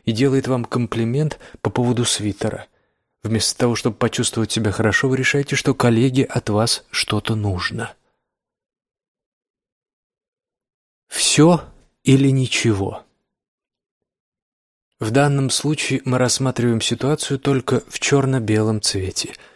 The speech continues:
Всё, что вы видите, либо хорошо, либо плохо, либо неудачно. Чаще всего негативное восприятие продвигается вперёд.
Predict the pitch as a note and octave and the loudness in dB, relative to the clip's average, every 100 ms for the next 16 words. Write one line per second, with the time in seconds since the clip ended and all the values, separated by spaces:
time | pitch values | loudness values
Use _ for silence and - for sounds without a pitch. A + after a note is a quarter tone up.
0 | _ _ _ _ _ - - D3+ C#3 C#3 | _ _ _ _ _ -6 0 0 0 -2
1 | C3 C3 C#3 C3+ C3+ B2+ B2+ C3+ A#2 G#2+ | -2 -2 -4 -4 -2 0 2 2 2 0
2 | B2 A2+ G2 - C#3 C3 B2 A#2 - A2+ | 2 2 2 2 2 2 -2 -2 -4 -2
3 | G#2+ G2 A#2+ - A#2 C3 C3 B2+ A#2 G#2+ | -2 -4 -6 0 0 2 0 0 -2 -2
4 | F#2+ - - - - _ _ _ _ _ | -2 -4 -8 -10 -16 _ _ _ _ _
5 | - A#2 - A2+ - A2+ A#2+ B2+ A2+ A#2+ | 0 2 2 0 0 0 2 2 2 2
6 | - A#2 A2 G#2 G#2+ - G#2+ B2 C#3+ D#3 | 0 -2 -2 -2 -4 -2 0 0 0 -2
7 | - A#2+ A2+ A2 A#2+ B2+ - A#2+ - A2+ | 0 0 0 2 0 0 -4 -6 -6 -4
8 | G#2 - - | -4 -8 -14